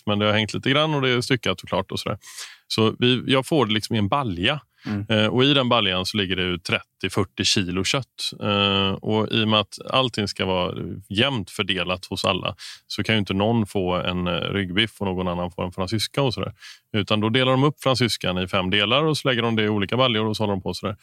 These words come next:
Speaker 1: Vilket gör att alla delar är ganska små och f-, jag kan se skillnad på mycket. Men när man håller på att stycka ner detaljerna i småbitar, då är det ganska svårt.
Speaker 2: Mm.
Speaker 1: Eh, hur, hur ska jag göra?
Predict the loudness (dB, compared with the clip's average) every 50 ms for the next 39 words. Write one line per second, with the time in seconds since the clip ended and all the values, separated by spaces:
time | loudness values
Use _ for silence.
0 | -16 -20 -20 -20 _ _ 0 0 2 2 4 4 4 4 2 2 2 2 4 4
1 | 4 4 4 4 2 2 0 -2 -2 -4 -6 -2 0 2 4 6 6 4 4 2
2 | -2 -4 -2 -2 -2 -2 -6 -16 -18 -18 -18 -12 -6 -2 2 2 4 4 4 2
3 | 0 0 0 0 -2 -2 -2 -2 0 0 0 0 2 2 2 0 0 -2 0 2
4 | 2 2 0 -2 _ _ -2 -2 -2 -2 -4 -8 -16 -20 -20 -10 _ 0 2 2
5 | 2 2 0 0 0 2 2 2 2 2 2 0 0 0 0 0 0 0 0 -2
6 | -2 -2 0 0 2 4 4 4 4 4 2 2 0 0 0 0 0 0 0 0
7 | 0 2 2 2 2 0 0 -2 -2 -2 -2 0 0 0 2 0 0 0 0 2
8 | 2 2 2 0 -2 -4 -2 2 4 4 4 4 2 0 0 -2 -4 -4 -6 -4
9 | -2 0 0 0 -2 -6 _ -12 -16 -16 -16 _ -6 -2 -2 -2 -2 -4 -6 _
10 | 0 2 2 4 2 2 0 -2 0 2 2 4 4 4 4 4 2 2 2 2
11 | 2 2 2 4 2 2 2 0 -2